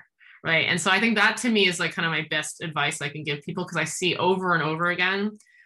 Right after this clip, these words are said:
people get caught up on the question of can I represent versus should I represent? Um, and the should I is the much more, um,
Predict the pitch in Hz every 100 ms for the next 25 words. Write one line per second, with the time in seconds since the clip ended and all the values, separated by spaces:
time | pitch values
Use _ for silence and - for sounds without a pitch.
0 | _ - 208 220 220 208 - 175 170 175
1 | 160 156 156 156 - 143 - - 175 185
2 | 135 139 165 _ - 147 143 139 143 -
3 | _ _ - 151 143 143 139 107 - 143
4 | - - - - 165 - 113 95 156 -
5 | - - 82 123 - - - - - -
6 | 165 156 156 165 165 226 240 208 170 165
7 | 165 165 165 - 165 156 147 143 156 -
8 | 147 139 131 131 165